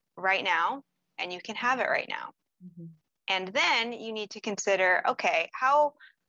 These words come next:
Speaker 1: smoothly do I want this healing journey to go after
Speaker 2: Mm-hmm.
Speaker 1: I've surrendered control?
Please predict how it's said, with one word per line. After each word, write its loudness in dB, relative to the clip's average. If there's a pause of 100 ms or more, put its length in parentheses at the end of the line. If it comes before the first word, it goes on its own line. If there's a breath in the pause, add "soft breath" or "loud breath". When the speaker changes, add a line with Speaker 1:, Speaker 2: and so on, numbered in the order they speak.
(160)
Speaker 1:
smoothly 0
do 0
I 2
want -4
this -10
healing -6
journey -2
to -8
go 0 (720)
after -4
Speaker 2:
Mm-hmm. 2
Speaker 1:
I've -2
surrendered -4
control? -2